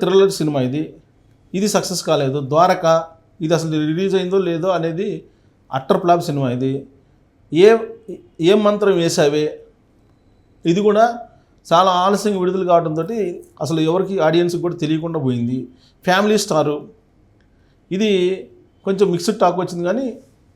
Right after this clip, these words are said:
క్లీన్ హిట్ అనేది అనిపించుకోలేదు. యావరేజ్ సినిమాలు ఏంటంటే ఇతని ఖాతాలో ఉండి డియర్ కామ్రేడ్ అనేది యావరేజ్ సినిమా. ఇది విజయ, అది విజయ్ అలాగే రష్మిక వీళ్ళిద్దరి యొక్క కెమిస్ట్రీ ఉంది కాబట్టి కొంతవరకు ఏదో ఆడియన్స్ ఆదరించారు యావరేజ్గా. ఖుషీ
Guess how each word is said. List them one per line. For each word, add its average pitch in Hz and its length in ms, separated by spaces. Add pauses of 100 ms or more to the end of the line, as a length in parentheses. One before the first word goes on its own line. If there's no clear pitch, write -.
(680)
క్లీన్ 226 260
హిట్ 208 200
అనేది 175 340
అనిపించుకోలేదు. 147 580 (180)
యావరేజ్ 220 380
సినిమాలు 190 300
ఏంటంటే 170 320
ఇతని 160 220
ఖాతాలో 170 340
ఉండి 185 120 (140)
డియర్ 196 280
కామ్రేడ్ 170 380
అనేది 196 240 (600)
యావరేజ్ 190 380
సినిమా. 131 240 (180)
ఇది 185 120 (100)
విజయ, 196 220 (440)
అది 151 180
విజయ్ 202 220 (120)
అలాగే 175 280
రష్మిక 160 320 (580)
వీళ్ళిద్దరి 190 360
యొక్క 214 120 (100)
కెమిస్ట్రీ 202 360 (100)
ఉంది 180 200
కాబట్టి 165 340 (140)
కొంతవరకు 175 500 (420)
ఏదో 196 120 (380)
ఆడియన్స్ 170 360 (200)
ఆదరించారు 135 500 (180)
యావరేజ్గా. 156 460 (560)
ఖుషీ 220 220